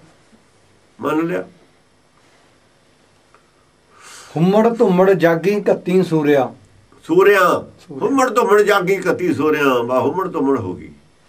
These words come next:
Speaker 1: ਕੁਸਰ ਮੁਸਰ ਹੋਣ ਲੱਗ ਗਈ ਪਿੱਛੇ ਤੱਕ। ਇਹਨੇ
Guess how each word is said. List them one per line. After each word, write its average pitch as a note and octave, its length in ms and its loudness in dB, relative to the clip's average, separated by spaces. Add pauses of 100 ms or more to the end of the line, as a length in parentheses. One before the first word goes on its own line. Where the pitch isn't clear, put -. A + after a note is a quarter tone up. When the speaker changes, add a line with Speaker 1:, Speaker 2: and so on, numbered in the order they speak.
(540)
Speaker 1:
ਕੁਸਰ E3 260 0
ਮੁਸਰ G3 300 2
ਹੋਣ F#3 260 2
ਲੱਗ F3 140 2
ਗਈ F3 100 0
ਪਿੱਛੇ C#3+ 340 -2
ਤੱਕ। C3 260 -8 (1700)
ਇਹਨੇ A#2+ 180 -4